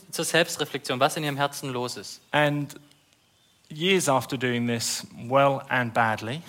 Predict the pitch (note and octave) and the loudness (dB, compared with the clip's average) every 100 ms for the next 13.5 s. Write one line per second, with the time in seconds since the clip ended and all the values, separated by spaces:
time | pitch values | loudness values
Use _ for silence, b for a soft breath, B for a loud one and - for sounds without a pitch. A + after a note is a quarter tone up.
0 | - - A#2+ A2+ - A2 G#2 A#2 D3 - | -16 -10 -10 -8 -4 -4 -4 -8 -8 -10
1 | - - - C#3+ D#3 - - - D#3 F#3 | -12 -4 -2 0 -4 -6 -12 -8 -2 -2
2 | D#3 A2+ G2 - _ _ _ _ _ _ | -2 -6 -8 -14 _ _ _ _ _ _
3 | _ _ C3 B2+ B2 B2+ B2 B2 A#2+ C3+ | _ _ -4 -2 4 4 4 0 2 4
4 | C3+ - D#3 D#3+ - C#3 D#3 G3+ A3 G#3+ | 4 2 4 4 6 6 8 6 4 2
5 | G#3+ E3 D#3+ D#3 D3+ D3+ B B B B | 4 6 4 2 -6 -10 B B B B
6 | C#3+ D3 D3 D3+ D#3+ D3 F3+ B3+ F#3+ E3 | -2 0 0 0 2 2 0 0 2 2
7 | - F3+ F3+ F#3 F3 F3 F3 E3+ F3 F3 | 4 2 4 2 4 2 2 0 0 -2
8 | E3+ F3+ E3+ F3+ F3 F3 D#3 F#3+ G3 - | -2 -4 -2 -2 2 2 2 -2 -2 0
9 | G3 A#3+ D3 - - D3+ E3+ F#3 D#3+ C#3 | 2 0 -2 -14 -2 0 2 2 2 0
10 | - A#2 A2+ - B2+ A#2 A2+ G#2 G#2 G#2 | -2 0 0 -2 -4 -2 -4 -4 -8 -12
11 | G2+ C3 - _ _ _ C3+ C3 C#3 B2 | -12 -12 -18 _ _ _ -4 -4 -4 -2
12 | E3+ G#3+ F3 - D#3 F3+ D#3 D3 D#3 E3+ | 0 0 0 4 6 6 4 0 0 -2
13 | D#3 C#3+ B2+ A#2 | 0 -2 -2 -6